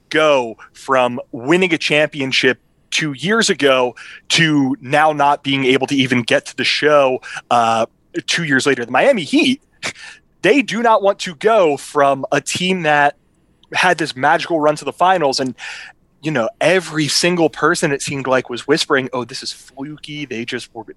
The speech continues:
best equipped to handle the circumstances." I,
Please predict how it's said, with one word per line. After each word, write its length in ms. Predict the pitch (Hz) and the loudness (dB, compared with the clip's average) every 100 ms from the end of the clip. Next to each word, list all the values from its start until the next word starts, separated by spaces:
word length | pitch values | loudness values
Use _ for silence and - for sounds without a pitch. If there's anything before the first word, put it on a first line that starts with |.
| - | -2
best 440 | 127 117 - _ _ _ | 0 0 -8 _ _ _
equipped 360 | 131 - 139 - | -14 -6 -8 -8
to 60 | |
handle 380 | - 120 120 120 | -16 -14 -12 -12
the 100 | 110 | -12
circumstances." 1080 | - 165 170 156 - - 131 123 - 123 - - - - - - - _ _ _ _ _ _ _ _ _ _ _ _ | -6 -2 -2 -4 -8 -6 -4 -4 -4 -6 -6 -12 -20 -20 -20 -20 -20 _ _ _ _ _ _ _ _ _ _ _ _
I, 100 | - | -12